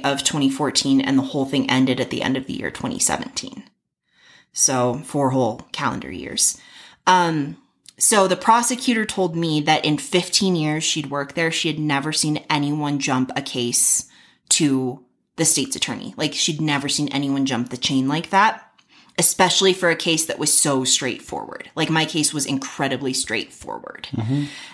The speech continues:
Speaker 1: And, um, so Andy's lawyers talked Kimberly Fox into mandating, like, telling the prosecutor that she had to reduce the charges down to misdemeanor battery.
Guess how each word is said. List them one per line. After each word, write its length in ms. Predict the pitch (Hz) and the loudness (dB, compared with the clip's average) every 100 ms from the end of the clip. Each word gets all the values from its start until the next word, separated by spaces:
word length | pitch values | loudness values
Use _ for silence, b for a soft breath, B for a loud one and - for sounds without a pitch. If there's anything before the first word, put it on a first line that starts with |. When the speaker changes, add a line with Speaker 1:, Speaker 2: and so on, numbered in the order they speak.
| B 170 | B 2
Speaker 1:
And, 560 | 170 165 160 156 - - b b b b b b b b _ _ _ _ _ _ - | 4 4 2 0 -2 -4 b b b b b b b b _ _ _ _ _ _ 0
um, 540 | 196 180 165 156 147 - | 2 4 2 0 -2 2
so 240 | - 196 | 2 2
Andy's 400 | 190 226 233 220 | 2 2 2 2
lawyers 400 | 208 208 196 190 | 2 2 4 2
talked 340 | - 190 - - | 2 2 2 -2
Kimberly 360 | 196 185 185 | -2 0 0
Fox 360 | 180 175 175 175 | 2 2 2 0
into 140 | 165 | 0
mandating, 800 | 165 170 190 185 139 139 139 202 - _ - | 2 2 4 2 0 0 -2 -4 -10 _ -6
like, 160 | 151 | -2
telling 340 | - 170 165 165 | -2 0 0 0
the 80 | 156 | 0
prosecutor 800 | 165 156 - - 156 143 131 135 _ - | 2 2 0 -2 0 0 -2 -6 _ -4
that 240 | 156 - | -4 0
she 140 | - 180 | 0 0
had 440 | - 160 160 160 | 0 2 2 2
to 400 | - 175 165 160 - | 0 0 0 -2 -4
reduce 520 | 156 151 156 156 - | -4 -2 0 0 0
the 100 | 165 | -2
charges 500 | - 151 143 143 135 | 0 0 0 -2 -2
down 260 | 139 139 135 | 0 0 -2
to 100 | 156 | -4
misdemeanor 600 | 139 135 - 135 120 117 | -2 -2 0 0 0 -2
battery. 480 | 85 - - - | -2 -2 -4 -14